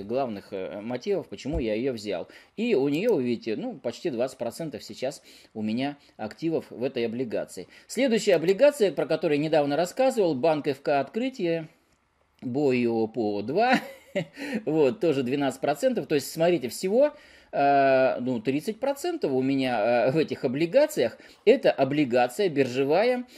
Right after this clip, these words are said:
инвестиционная облигация, про которую я недавно рассказывал. Э, здесь написано девяносто пять тысяч рублей,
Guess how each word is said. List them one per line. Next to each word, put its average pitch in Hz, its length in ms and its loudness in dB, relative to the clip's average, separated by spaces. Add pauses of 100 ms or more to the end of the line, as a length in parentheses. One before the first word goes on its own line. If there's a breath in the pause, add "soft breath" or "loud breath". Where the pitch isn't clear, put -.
(160 loud breath)
инвестиционная 147 720 0
облигация, 180 500 2
про 143 160 0
которую 135 340 0
я 135 80 0
недавно 165 340 0
рассказывал. 214 720 0 (300 loud breath)
Э, 139 260 2
здесь 196 260 0
написано 165 420 -2
девяносто 175 460 0
пять 151 240 0
тысяч 160 200 -4
рублей, 247 520 0